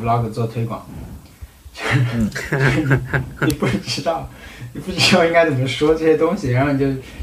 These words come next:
Speaker 1: 有，用自己的方法去做。对，我就看的时候觉得真的很像，很像。我上个星期就是完成了一些这种工作嘛，
Speaker 2: 嗯。
Speaker 1: 类似的工作。所以，呃，我在星期四差不多就把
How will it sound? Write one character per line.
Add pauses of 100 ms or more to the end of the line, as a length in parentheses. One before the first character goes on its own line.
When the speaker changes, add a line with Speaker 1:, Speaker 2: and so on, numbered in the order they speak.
(160)
Speaker 1:
有，
用
自
己
的
方
法
去
做。 (220)
对，
我
就
看
的
时
候
觉
得
真
的
很
像，
很
像。 (920)
我
上
个
星
期
就
是
完
成
了
一
些
这
种
工
作
嘛， (140)
Speaker 2:
嗯。
Speaker 1:
类
似
的
工
作。 (840)
所
以， (480)
呃，
我
在
星
期
四 (180)
差
不
多
就
把